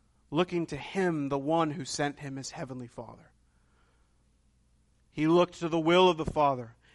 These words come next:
and all that was promised to him for his completion of the Father's will.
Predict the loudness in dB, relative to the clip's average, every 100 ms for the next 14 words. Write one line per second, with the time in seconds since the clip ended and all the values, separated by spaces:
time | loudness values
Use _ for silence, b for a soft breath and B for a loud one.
0 | b 4 8 8 6 4 0 0 6 6
1 | 6 2 -2 -4 -4 -2 0 0 -2 -6
2 | -4 0 0 -2 -4 -4 -6 0 2 2
3 | 0 -6 -12 -12